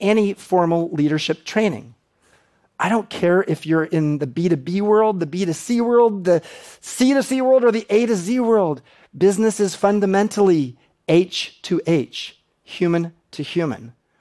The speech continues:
And yet Laura's approach to leadership was really formed in the technocratic world, and it was purely metric driven.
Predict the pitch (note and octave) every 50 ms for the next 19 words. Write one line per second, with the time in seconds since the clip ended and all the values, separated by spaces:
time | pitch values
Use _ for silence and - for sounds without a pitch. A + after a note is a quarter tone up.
0 | _ _ _ _ _ _ _ _ - F3+ F#3+ G3+ G#3 G3 - - F#3 F#3+ G3+ G#3
1 | A3+ A#3+ B3 B3+ A#3 G#3 G3+ - - - G3+ G3 G3 G3 - - - - _ _
2 | _ _ _ _ - - E3+ E3 G3+ B3+ C4+ C4+ G#3+ - - F3 D#3+ D#3 - _
3 | _ _ _ _ - - F#3+ F#3 E3 F3+ G#3 B3 A#3+ B3 G#3+ G#3+ G#3 - - -
4 | - G#3+ A3 A#3+ B3 B3 A#3 G#3+ G3 F3 F3+ - - G3 G3+ G3 G3 G3 F#3 -
5 | - - - - - - - F#3+ - - F3+ F3 F3 E3 - F#3 G#3+ A3+ A3 G3+
6 | F#3+ F3+ - - _ _ _ _ - F#3 G#3 A3+ G3+ E3 - _ - - - -
7 | G#3 G#3 G#3 G#3+ A3 G#3 - - E3+ E3+ E3 E3 - - F3 - _ - F#3+ G3+
8 | G3+ D#3 C3+ A2 A2 A2+ -